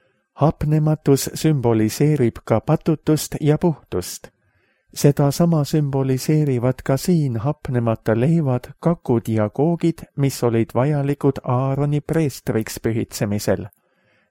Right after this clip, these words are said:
Nii nende endi kui ka terve Iisraeli rahva elus oli algamas uus periood. Ülempreester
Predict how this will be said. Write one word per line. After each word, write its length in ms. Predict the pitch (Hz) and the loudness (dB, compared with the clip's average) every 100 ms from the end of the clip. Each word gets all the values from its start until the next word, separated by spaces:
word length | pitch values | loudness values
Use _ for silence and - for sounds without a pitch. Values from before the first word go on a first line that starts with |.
| - | -2
Nii 320 | 135 151 147 | 2 4 4
nende 440 | 143 147 131 120 - | 2 2 4 2 2
endi 560 | 175 180 139 120 135 - | 0 2 0 0 0 0
kui 220 | 143 135 | 2 4
ka 180 | 123 117 | 4 2
terve 520 | 139 139 123 113 120 - | 2 2 2 0 0 0
Iisraeli 800 | 170 147 - 120 120 117 113 117 | 0 0 -2 -2 0 0 -2 0
rahva 500 | 156 143 - 101 110 | -2 -4 -2 0 0
elus 420 | 165 175 165 - | 0 0 -2 -2
oli 300 | - 135 110 | -2 0 2
algamas 640 | 117 143 143 139 131 135 - | 2 0 0 0 0 -2 -2
uus 360 | 151 147 151 - | -2 0 -2 0
periood. 680 | 156 127 98 92 90 92 - _ _ _ _ _ _ _ _ _ - | 2 2 2 0 -4 -8 -14 _ _ _ _ _ _ _ _ _ -2
Ülempreester 920 | 143 175 165 135 139 143 - - 127 | 2 4 2 2 0 0 0 2 2